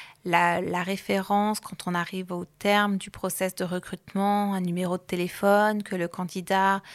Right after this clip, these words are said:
nous aurait donné, ou parfois c'est vrai qu'on les trouve affichés sur les C V, hein, ça peut être une bonne pratique. Il y a aussi autre chose qui existe, c'est toutes les notes qu'on peut mettre sur LinkedIn.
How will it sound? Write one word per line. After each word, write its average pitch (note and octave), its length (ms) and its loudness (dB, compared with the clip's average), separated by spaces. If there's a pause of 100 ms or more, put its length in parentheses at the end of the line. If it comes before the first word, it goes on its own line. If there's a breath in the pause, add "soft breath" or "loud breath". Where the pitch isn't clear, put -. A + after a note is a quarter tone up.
(280 loud breath)
nous F3+ 340 -2
aurait F3 240 -2
donné, G3 540 0 (240 loud breath)
ou F3 60 -8
parfois F3+ 360 -2
c'est F3+ 160 -6
vrai E3 160 -6
qu'on D#3 120 -8
les D3 100 -4
trouve F3 240 -10
affichés D3+ 340 -8
sur E3+ 200 -8
les D#3+ 80 -10
C - 180 -10
V, G#3+ 220 -6
hein, A3+ 140 -8
ça - 140 -14
peut - 140 -8
être - 140 -10
une E3 100 -6
bonne D#3 180 -6
pratique. - 480 -10 (380 loud breath)
Il G3 60 2
y F#3 40 8
a F3+ 80 6
aussi A3 300 -2
autre A3+ 200 -2
chose A#3 220 -2
qui - 140 -10
existe, B3+ 520 -2
c'est - 280 0
toutes - 440 -10
les F#3 360 4
notes G#3 420 2
qu'on G3+ 140 -2
peut F#3+ 140 -2
mettre A3+ 220 2
sur F#3+ 180 -2
LinkedIn. G3+ 580 2